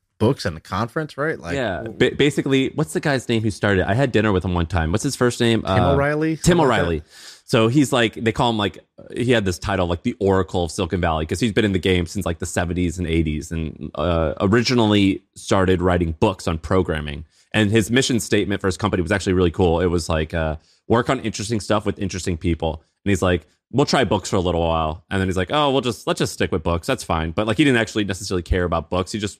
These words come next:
Speaker 2: wanted to, like, fund his ability to work on cool stuff. So he, anyway, they're famous for writing these books. Now they make, like, two or three hundred million dollars a year, uh, with a combination of books, conferences, and, uh,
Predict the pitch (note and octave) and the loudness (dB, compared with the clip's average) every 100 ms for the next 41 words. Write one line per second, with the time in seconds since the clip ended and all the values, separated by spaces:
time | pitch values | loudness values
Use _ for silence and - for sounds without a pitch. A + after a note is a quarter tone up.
0 | _ F2+ G2 F#2 - E2+ E2 - - - | _ -4 -2 0 0 -2 -2 -6 -20 -20
1 | - G#2+ F#2+ F#2+ G2+ F2+ E2+ F2+ F2 E2+ | -2 0 0 -2 -4 -2 -2 0 0 0
2 | F2 F2 F2 - F2 - G2+ E2 - - | -2 -2 -8 -6 -6 -2 -2 -2 -8 -20
3 | - - - B2 A#2+ - D3 D3 G#2+ G2+ | -20 -14 0 4 4 0 0 4 4 2
4 | G#2 D3 D#3+ - G#2+ G#2+ A2+ G#2+ F#2+ F#2 | 0 -2 -2 -2 0 0 0 -2 -2 0
5 | F#2 - G#2+ A2+ C3 D3 B2 G#2+ A2+ - | 0 -4 -4 -2 0 0 0 0 -2 -2
6 | G2+ F2+ - C#3+ F#3 F3 C#3 C3 A2+ A2 | -4 -4 -4 -4 0 -2 -2 -4 -2 0
7 | F#2+ F#2+ F2 E2+ F#2 F#2 E2 - _ _ | 2 0 0 0 2 2 0 -4 _ _
8 | _ F#2 F2 F2 E2+ - G2+ - _ - | _ 0 2 2 0 -4 -10 -10 _ 0
9 | B2 A2 C#3 A#2+ A#2 B2 F#2 D#2+ A#2 A2 | 2 2 2 2 0 0 -2 2 2 2
10 | - - - - A#2 G#2 A2 F#2+ G#2+ G2+ | -4 -14 -6 0 0 0 -4 -2 -2 0
11 | G2 F#2+ - F#2+ F#2 F2+ F2 - - F2 | -2 -4 -6 -4 -2 -2 -4 -8 -4 -2
12 | E2+ D#2+ | 0 -2